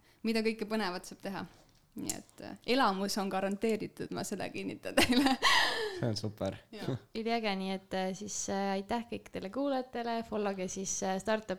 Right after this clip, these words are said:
Speaker 3: Day'd ka Facebookis, Instagramis,
Speaker 1: Mhm.
Speaker 3: kus veel,
Speaker 2: Kus te
Speaker 3: LinkedInis.
Speaker 2: kõik olete?
Speaker 1: LinkedIn ja ikka äri, äri käib LinkedInis ja, ja meil on ka oma podcast'id ja kõik meediumid, me laseme blogiartikleid välja, nii et kui te vähegi olete huvitatud ettevõtlusmaastikust ja startup idest, siis on väga, väga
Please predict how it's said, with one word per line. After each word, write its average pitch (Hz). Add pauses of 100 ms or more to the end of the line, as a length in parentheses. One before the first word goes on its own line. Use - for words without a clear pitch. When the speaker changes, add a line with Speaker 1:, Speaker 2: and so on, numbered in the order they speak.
Speaker 3:
Day'd 190
ka 190
Facebookis, 202
Instagramis, 185 (300)
Speaker 1:
Mhm. 220
Speaker 3:
kus 208
veel, 180 (200)
Speaker 2:
Kus 123
te -
Speaker 3:
LinkedInis. 117
Speaker 2:
kõik -
olete? 110
Speaker 1:
LinkedIn 214
ja 196
ikka 196
äri, 220
äri 220
käib 190
LinkedInis 226
ja, 185
ja 185
meil 226
on 240
ka 233
oma 285
podcast'id 220
ja 190
kõik 214
meediumid, 208
me 185
laseme 202
blogiartikleid 190
välja, 175
nii 175
et 175
kui 190
te 175
vähegi 190
olete 185
huvitatud 190
ettevõtlusmaastikust 190
ja 190
startup -
idest, -
siis -
on -
väga, -
väga 190